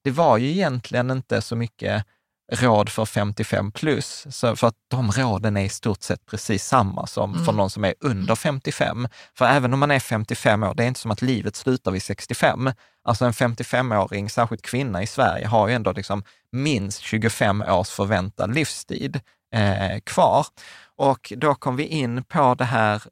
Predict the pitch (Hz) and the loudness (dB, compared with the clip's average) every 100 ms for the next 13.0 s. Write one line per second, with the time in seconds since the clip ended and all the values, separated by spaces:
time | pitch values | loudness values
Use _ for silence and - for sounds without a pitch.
0 | - 131 123 117 - _ _ - 127 - | -6 -2 -2 -4 -10 _ _ -6 -6 -2
1 | 165 147 113 147 170 151 - 120 123 117 | 0 2 2 2 4 2 2 -4 -4 -4
2 | 107 110 107 - - 180 202 104 - - | -4 0 0 -2 0 2 2 2 -4 -12
3 | - _ _ - 143 143 147 143 - 131 | -20 _ _ -8 -4 -2 0 0 2 2
4 | 110 180 127 123 117 110 104 - 107 104 | 2 -4 -2 -2 0 2 2 0 -2 0
5 | 95 - - 185 175 165 160 135 110 113 | 0 0 2 4 4 2 0 0 2 0
6 | 107 - 110 120 123 101 - 107 98 - | -2 -4 -8 -4 0 -2 -2 -2 -2 -2
7 | 113 101 _ 185 202 123 147 - _ - | -4 -4 _ -2 0 0 -4 -6 _ -4
8 | 123 131 131 - 110 127 135 123 110 - | 0 4 2 0 -2 2 4 2 0 -2
9 | 127 117 101 95 - 104 101 107 101 - | -2 -2 -4 -4 -6 -6 -6 -4 -4 -2
10 | - 127 127 107 - 135 113 98 113 107 | 2 4 4 0 -4 -4 -2 0 0 -4
11 | - 104 110 104 104 101 - - 101 - | -4 -2 0 0 0 -4 -8 -8 -8 -8
12 | - - - - - - - - - | -8 -12 -14 -16 -12 -6 -6 -6 -6